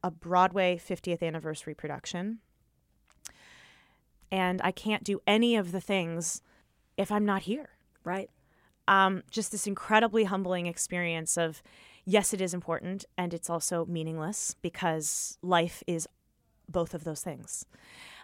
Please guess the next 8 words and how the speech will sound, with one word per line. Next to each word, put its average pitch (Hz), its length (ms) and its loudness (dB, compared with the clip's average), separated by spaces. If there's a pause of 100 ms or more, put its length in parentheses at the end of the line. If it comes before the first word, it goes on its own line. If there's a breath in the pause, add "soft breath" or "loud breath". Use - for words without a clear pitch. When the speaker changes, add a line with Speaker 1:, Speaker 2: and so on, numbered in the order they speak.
(140 loud breath)
Speaker 1:
The 170 300 2
dramatic 185 720 2
and 165 120 -4
harrowing 180 600 0
and 175 200 0
the 175 80 0
hilarious. 185 540 0
It's, - 440 -6